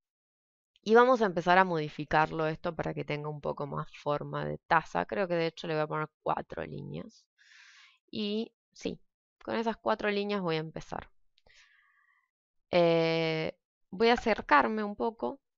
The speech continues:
Alt, clic derecho, si se acuerdan, y Alt botón del medio para apañar.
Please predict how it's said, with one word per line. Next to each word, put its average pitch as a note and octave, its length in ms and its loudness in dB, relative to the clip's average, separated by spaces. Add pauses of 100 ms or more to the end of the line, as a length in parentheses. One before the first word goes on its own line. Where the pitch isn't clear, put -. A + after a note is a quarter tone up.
(2250)
Alt, F3 400 6 (1400)
clic E3+ 300 -6
derecho, A3 520 0
si D#3+ 140 -14
se - 120 -4
acuerdan, B3+ 580 0 (100)
y E3 320 -6
Alt D#3+ 280 4
botón D#3 320 -6
del D#3+ 200 -6
medio F3 340 -2
para F3+ 180 -4
apañar. A3+ 480 -6